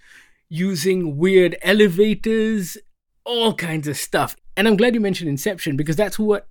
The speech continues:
it kind of is, right? It borrows ideas from Inception and Alice in Wonderland,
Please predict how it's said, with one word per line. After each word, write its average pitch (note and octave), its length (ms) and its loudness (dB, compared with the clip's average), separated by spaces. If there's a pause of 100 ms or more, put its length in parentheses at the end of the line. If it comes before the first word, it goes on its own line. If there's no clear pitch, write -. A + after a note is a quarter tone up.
(160)
it - 220 -10
kind F#3 440 -4
of D3+ 220 -4
is, F3+ 340 -2
right? A#2+ 200 -6
It D3 200 -10 (260)
borrows E3 460 6
ideas D#3+ 400 -2
from B2 200 -8
Inception E3+ 720 -4
and A2 120 -12
Alice A2 300 -12
in A2+ 120 -14
Wonderland, D#3 880 -8